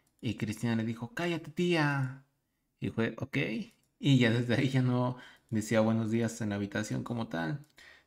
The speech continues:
sino simplemente salía para saludar a todos y hablar con la cámara, porque a Cristina sí le molestó sus buenos días en la primera semana. Además de esto, Maripi le dijo, "Jefa,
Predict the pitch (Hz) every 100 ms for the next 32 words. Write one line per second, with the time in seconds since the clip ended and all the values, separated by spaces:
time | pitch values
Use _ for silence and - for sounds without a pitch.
0 | _ - 113 113 110 110 - _ _ _
1 | 120 117 113 110 110 107 107 117 135 127
2 | - 101 98 101 107 113 _ _ _ -
3 | 104 104 107 101 - 160 135 131 - -
4 | 110 107 120 - 107 - 170 151 131 127
5 | 135 _ _ _ _ _ _ 104 - 98
6 | - 101 120 113 113 107 98 - 127 160
7 | 156 131 101 98 101 95 117 131 131 101
8 | 92 110 98 95 98 107 95 101 _ _
9 | _ _ _ - 110 110 113 120 120 135
10 | 123 110 110 110 110 110 117 147 147 156
11 | -